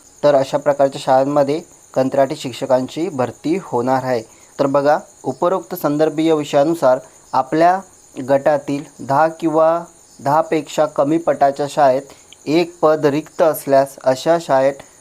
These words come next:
डीएड, बीएड बेरोजगार उमेदवारांना कंत्राटी तत्वावर नियुक्त करण्याबाबत आपल्या गटाकडील शाळांची यादी निश्चित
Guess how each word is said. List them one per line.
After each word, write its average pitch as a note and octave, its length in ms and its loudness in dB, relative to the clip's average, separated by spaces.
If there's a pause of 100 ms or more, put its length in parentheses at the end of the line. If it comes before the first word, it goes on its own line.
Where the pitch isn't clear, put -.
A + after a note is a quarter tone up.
(120)
डीएड, D#3 480 0 (120)
बीएड C#3+ 420 -2
बेरोजगार D3 580 0
उमेदवारांना C#3 580 0 (600)
कंत्राटी D#3 540 0
तत्वावर C#3 540 0
नियुक्त D3 400 -2 (100)
करण्याबाबत C#3 600 0
आपल्या D3+ 380 2
गटाकडील C#3 600 -2
शाळांची C#3 580 0
यादी C3+ 300 2
निश्चित C#3+ 380 -6